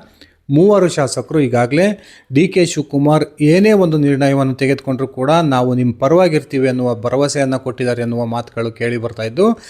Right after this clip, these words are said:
ಡಿ ಕೆ ಶಿವಕುಮಾರ್ ಏನು ಇತ್ತೀಚಿನ ದಿನಗಳಲ್ಲಿ ತುಂಬ ಸೈಲೆಂಟ್ ಆಗಿದ್ದಾರೆ ಅನ್ನುವ ನಿರಾಸೆ ಅವರ ಒಂದು ಅಭಿಮಾನಿ ಬಳಗದಲ್ಲಿ, ಅವರ ಹಿಂಬಾಲಕರಲ್ಲಿ ಮೂಡಿತ್ತು.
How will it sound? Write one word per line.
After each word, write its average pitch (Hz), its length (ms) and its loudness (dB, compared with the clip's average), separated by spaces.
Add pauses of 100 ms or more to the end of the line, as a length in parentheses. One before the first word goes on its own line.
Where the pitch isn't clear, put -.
(260)
ಡಿ 156 140 4
ಕೆ 156 180 2
ಶಿವಕುಮಾರ್ 143 540 0 (380)
ಏನು 135 580 0 (280)
ಇತ್ತೀಚಿನ 175 420 0
ದಿನಗಳಲ್ಲಿ 147 580 2
ತುಂಬ 160 400 2
ಸೈಲೆಂಟ್ 160 400 2
ಆಗಿದ್ದಾರೆ 143 440 2 (440)
ಅನ್ನುವ 156 240 4
ನಿರಾಸೆ 165 460 2
ಅವರ 151 160 2 (920)
ಒಂದು 127 540 2 (480)
ಅಭಿಮಾನಿ 190 440 4
ಬಳಗದಲ್ಲಿ, 151 800 2 (240)
ಅವರ 143 280 4
ಹಿಂಬಾಲಕರಲ್ಲಿ 175 1000 2
ಮೂಡಿತ್ತು. 147 760 0